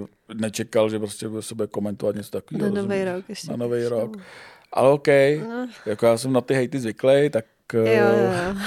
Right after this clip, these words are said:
Speaker 1: <laughs> pojďte, pojďte do mě. Já svůj názor nezměním. Začala mi psát nějaká paní, magistra, tak jsem mi odepisoval a, eh, vlastně jako vidíš, že ty lidi jsou zaslepený, že si fakt myslí, že za veškerý zlo v jejich životě můžou migranti.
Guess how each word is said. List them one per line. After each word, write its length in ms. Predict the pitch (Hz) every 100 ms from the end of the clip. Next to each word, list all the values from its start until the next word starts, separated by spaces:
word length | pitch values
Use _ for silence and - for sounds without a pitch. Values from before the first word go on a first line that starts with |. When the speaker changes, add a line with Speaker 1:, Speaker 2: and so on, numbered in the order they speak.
| 214
Speaker 1:
<laughs> 200 | - -
pojďte, 400 | 135 - 120 113 -
pojďte 300 | 139 143 147
do 160 | 139
mě. 420 | 139 131 123 127 - - -
Já 140 | 120 117
svůj 180 | 127 139
názor 340 | 127 120 139
nezměním. 340 | 139 131 127
Začala 260 | 120 117 123
mi 80 | 127
psát 200 | 135 131
nějaká 320 | 127 120 143
paní, 400 | - 120 110 110
magistra, 680 | 120 107 113 - 113 98 131 - - -
tak 160 | -
jsem 140 | - 113
mi 80 | 120
odepisoval 720 | 110 107 107 - 110 110 127
a, 360 | 110 107 113 - _ _
eh, 40 | 113 110 110 -
vlastně 320 | - 104 - 101
jako 400 | - 113 110 110
vidíš, 500 | 107 101 107 110 -
že 200 | 113 110
ty 80 |
lidi 200 | 110 107
jsou 180 | 104 131
zaslepený, 580 | 127 113 143 190 131 107
že 80 | 101
si 140 | -
fakt 200 | 110 113
myslí, 480 | 113 110 - 101 78 - - - - _
že 180 | 117
za 120 | 113 113
veškerý 480 | 110 104 - 123
zlo 500 | 135 123 120 104 117 139
v 60 |
jejich 360 | 120 110 117 127
životě 380 | 120 120 113 110
můžou 300 | 117 113 123
migranti. 580 | 131 123 117 104 -